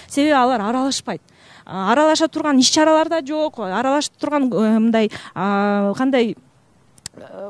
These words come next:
эмелер да болбойт да. Ошол себептен баягы бөлүнүү болгондо ошол жерде дискриминация, ошол жерде стереотиптер,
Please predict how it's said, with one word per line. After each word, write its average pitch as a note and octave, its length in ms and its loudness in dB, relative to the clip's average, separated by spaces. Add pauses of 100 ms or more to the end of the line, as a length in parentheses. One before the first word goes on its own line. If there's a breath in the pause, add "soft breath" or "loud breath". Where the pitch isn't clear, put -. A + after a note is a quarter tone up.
(120)
эмелер D4+ 340 6
да C#4 140 2
болбойт D4+ 400 -2
да. C5 180 -4
Ошол E4 220 -2
себептен D#4+ 460 -2
баягы C4 240 2
бөлүнүү E4 520 4
болгондо D#4 500 -2
ошол D4+ 260 -4
жерде C#4+ 260 -8
дискриминация, D4 840 -10 (280 loud breath)
ошол C#4 300 -2
жерде A#3+ 220 -8
стереотиптер, E4 800 -8